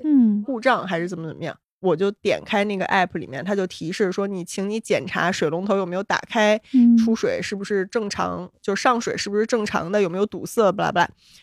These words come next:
Speaker 2: 然后我就看了一下，因为是刚入住进去，还没有用过这个东西，我就想，
Speaker 1: 嗯。
Speaker 2: “哦，那也许是
Speaker 1: 没开。
Speaker 2: 连接到这儿的时候没开，
Speaker 1: 水阀。
Speaker 2: 就那个水阀。”对，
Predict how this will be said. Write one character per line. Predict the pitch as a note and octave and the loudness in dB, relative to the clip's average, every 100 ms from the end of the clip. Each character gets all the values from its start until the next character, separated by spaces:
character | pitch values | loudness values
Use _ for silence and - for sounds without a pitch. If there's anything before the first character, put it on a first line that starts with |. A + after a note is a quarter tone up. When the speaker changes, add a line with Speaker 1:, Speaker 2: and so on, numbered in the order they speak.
| _ - | _ 0
Speaker 2:
然 | F3+ | 2
后 | G#3 | 4
我 | F#3+ | 2
就 | F3 | 0
看 | - D#4 | 0 2
了 | A3+ | 2
一 | C#3 | -2
下， | F3 - _ _ | -6 -6 _ _
因 | - | -2
为 | D#4+ | 0
是 | D4+ | 0
刚 | D4 D#4 | 2 2
入 | F4+ C4+ | 2 0
住 | G#3+ | -2
进 | G3+ | -2
去， | F3+ | -2
还 | G#3+ | -2
没 | |
有 | C#4+ G3+ | 0 0
用 | D4 F4+ | -2 0
过 | F3+ | 0
这 | E3 | 0
个 | D#3 | -2
东 | D#3+ E3 | -4 -4
西， | - - | -8 -2
我 | - | 4
就 | G#3+ | 4
想， | G#3+ E3 G2 - - | 4 2 -2 -8 -2
Speaker 1:
嗯。 | G3+ | 0
Speaker 2:
“哦， | F#3+ | 2
那 | A#3+ | 0
也 | G#3 G3+ | 2 2
许 | G#3+ G3 | 2 -4
是 | - G3+ F#3 _ | -4 -2 -4 _
Speaker 1:
没 | G#3+ | -2
开。 | |
Speaker 2:
连 | F#3+ F#3 A3+ | 2 2 4
接 | C4 | 4
到 | C4+ A#3 | 4 4
这 | B3 | 4
儿 | |
的 | G#3 | 4
时 | F#3+ | 2
候 | E3 F3+ | 2 0
没 | F3+ F#3+ | 0 -4
开， | - C4+ C#4 - | -2 -2 -2 -4
Speaker 1:
水 | - G3 | -2 -2
阀。 | - | 0
Speaker 2:
就 | F#3+ | 2
那 | G#3 | 2
个 | |
水 | G#3+ F3 | 2 0
阀。” | - - F3 - | 0 -2 -2 -2
对， | A#3 F#3 | 0 0